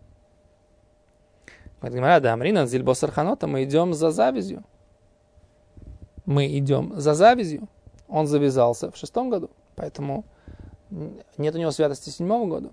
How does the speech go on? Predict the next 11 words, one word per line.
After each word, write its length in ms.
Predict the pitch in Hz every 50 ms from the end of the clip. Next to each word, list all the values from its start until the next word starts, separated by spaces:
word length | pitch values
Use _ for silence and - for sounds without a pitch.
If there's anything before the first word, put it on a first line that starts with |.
| _ _ _ _ _
Говорит 160 | - - 139 139
Гемара, 480 | 135 135 131 131 127 135 131 123 139
ах, 100 | - -
если 260 | 160 143 135 - 139
так, 520 | 127 - - 165 - 196 156 143 143 156 - - _ _ _ _ _ _ - - _ _
тихаев 600 | - - 160 - - - 143 127 123 127 135 135
бимайсер, 580 | 139 147 160 151 151 170 185 233 285 - - 151
тогда 320 | - 147 139 131 131 139
ты 160 | 147 147 147 143
должен 220 | 143 139 135 143
обязать 520 | 143 143 143 135 139 139 139 156 - -